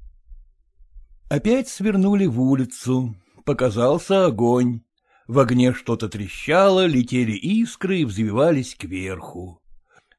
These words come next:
Там уже стояли пожарные с бочками и работали. Слышался стук топоров. Народ стоял около машины, качал воду.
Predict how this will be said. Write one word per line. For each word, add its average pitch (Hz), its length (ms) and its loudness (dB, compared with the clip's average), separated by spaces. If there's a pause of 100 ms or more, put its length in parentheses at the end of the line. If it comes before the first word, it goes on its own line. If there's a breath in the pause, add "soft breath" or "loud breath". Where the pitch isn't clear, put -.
Там 131 260 4
уже 120 240 0
стояли 117 540 0
пожарные 107 720 0
с 85 60 -10
бочками 202 580 0
и 160 160 2
работали. 104 840 -2 (380 soft breath)
Слышался 214 680 0
стук - 420 -2
топоров. 113 680 -2 (600)
Народ 135 380 4
стоял 127 480 2
около 120 280 2
машины, 214 560 0
качал 185 500 0
воду. 127 640 0